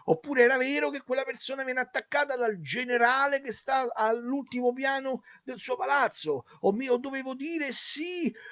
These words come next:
creano dei filmati porno e poi li pubblicano e li fanno vedere a tutti i vicini di casa." Ma posso dire una cosa del genere? Ma non avete capito che la manipolazione mentale è questo, farvi credere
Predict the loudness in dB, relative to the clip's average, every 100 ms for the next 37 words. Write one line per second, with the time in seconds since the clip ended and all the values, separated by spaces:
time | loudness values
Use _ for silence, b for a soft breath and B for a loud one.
0 | B 2 4 4 4 2 0 0 -2 -4
1 | 0 2 2 -2 0 4 6 4 0 -4
2 | -4 -6 B B 2 4 4 4 2 -2
3 | 2 2 0 -4 2 2 2 -2 -6 b
4 | b 0 0 2 0 2 0 2 0 0
5 | -4 -6 -6 -6 -2 -2 -2 -4 -4 0
6 | 2 2 0 -2 -6 -4 2 2 2 -6
7 | -4 -4 -2 -2 -2 -4 -4 -4 -4 -4
8 | -2 -2 -2 0 0 -2 -4 -6 -6 -10
9 | -10 -10 -12 -14 -12 -8 -10 -4 -2 -2
10 | -6 -14 -12 -10 -10 -2 0 0 0 -4
11 | -4